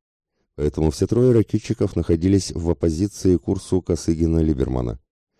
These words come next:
Им был гораздо ближе и понятнее план Глушкова-Китова, который предусматривал создание общегосударственной автоматизированной системы учета и обработки информации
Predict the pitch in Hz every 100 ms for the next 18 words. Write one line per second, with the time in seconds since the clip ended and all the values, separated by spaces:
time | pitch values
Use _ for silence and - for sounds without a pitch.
0 | _ - 139 139 143 127 127 127 110 101
1 | 101 117 117 110 92 90 95 104 98 87
2 | 92 95 80 82 82 - 82 87 - 85
3 | 107 87 62 - _ _ _ - 95 110
4 | 101 101 92 - 117 110 101 85 - 87
5 | 95 98 95 92 101 87 90 80 - 85
6 | 101 107 - 78 73 69 65 78 80 80
7 | 85 82 98 92 85 80 - - 98 87
8 | 82 - 104 - 78 73 76 78 82 90
9 | - 80 - 76 90 87 - 60 57